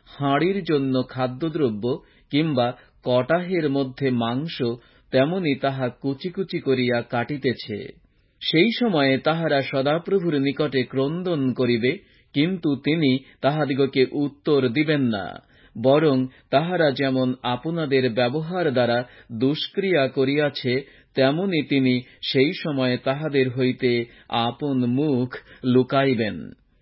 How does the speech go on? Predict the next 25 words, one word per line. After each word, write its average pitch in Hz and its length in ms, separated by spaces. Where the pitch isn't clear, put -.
যে 180 160
ভাববাদীগণ 160 920
আমার 139 380
প্রজাদিগকে 143 920
ভ্রান্ত 131 480
করে, 123 380
যাহারা 139 500
দন্ত 135 520
দিয়া 147 340
দংশন 127 720
করে 127 340
আর 123 240
বলিয়া 131 460
উঠে, 127 480
'শান্তি,' 135 840
কিন্তু 151 280
তাহাদের 156 560
মুখে 139 520
যে 147 180
ব্যক্তি 143 560
কিছু 135 360
না 123 380
দেয়, 131 260
তাহার 160 360
সহিত 135 440